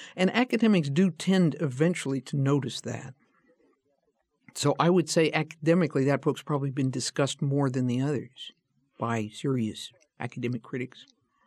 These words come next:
But reviewers, newspaper reviewers, and that non-academic critics,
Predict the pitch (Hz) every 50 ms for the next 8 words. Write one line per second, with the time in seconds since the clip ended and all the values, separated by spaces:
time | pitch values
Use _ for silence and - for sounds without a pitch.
0 | _ _ - - - - - - - - - _ _ 190 170 151 - - - _
1 | _ _ _ _ _ _ _ 165 151 170 160 139 151 185 226 269 277 226 151 127
2 | 117 110 - 151 156 185 233 226 - - 170 147 143 - - 135 - - _ _
3 | _ _ _ _ _ _ _ 208 165 147 139 127 135 139 131 127 123 127 120 -
4 | - 135 135 135 127 127 123 123 120 110 - - _ _ - 190 147 156 165 170
5 | 165 165 - _ _ _ _ _ _ _ - 160 160 175 185 202 202 185 175 165
6 | - 147 135 135 123 120 104 - - - 135 120 - - - - - - - -